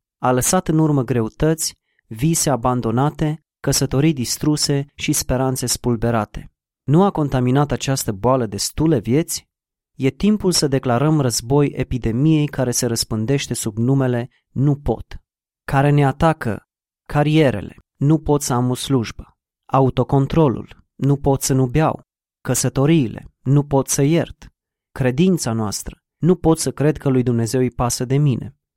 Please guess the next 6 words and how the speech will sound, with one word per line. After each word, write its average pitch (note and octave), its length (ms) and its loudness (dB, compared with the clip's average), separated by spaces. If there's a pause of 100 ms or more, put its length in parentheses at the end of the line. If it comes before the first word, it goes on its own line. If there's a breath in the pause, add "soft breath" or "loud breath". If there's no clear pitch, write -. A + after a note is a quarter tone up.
(180)
„nu F3+ 280 0
pot”. - 500 -4 (540)
Cuvintele F3+ 600 2
descurajării C#3 800 0
și D3+ 180 -4
disperării. B2+ 800 -2